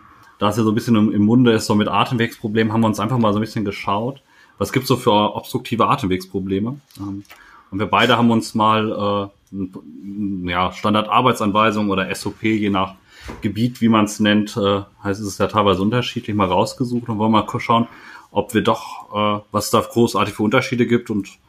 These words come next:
wo sie sich doch gleichen. Ähm, aber erstmal müssen wir also gucken,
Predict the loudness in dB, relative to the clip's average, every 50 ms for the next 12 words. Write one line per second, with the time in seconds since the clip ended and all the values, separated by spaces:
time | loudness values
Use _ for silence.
0 | _ _ _ _ _ 0 0 0 2 0 -2 0 0 0 0 0 -4 -6 -4 -4
1 | -4 -6 -4 -4 -6 -6 -6 -8 -12 _ _ _ -20 -20 -20 -20 -20 -10 -8 -6
2 | -4 -4 -6 -8 -12 -16 _ _ _ -20 -20 _ -2 0 0 2 2 2 2 2
3 | 4 2 2 2 2 -2 -2 0 2 0 0 0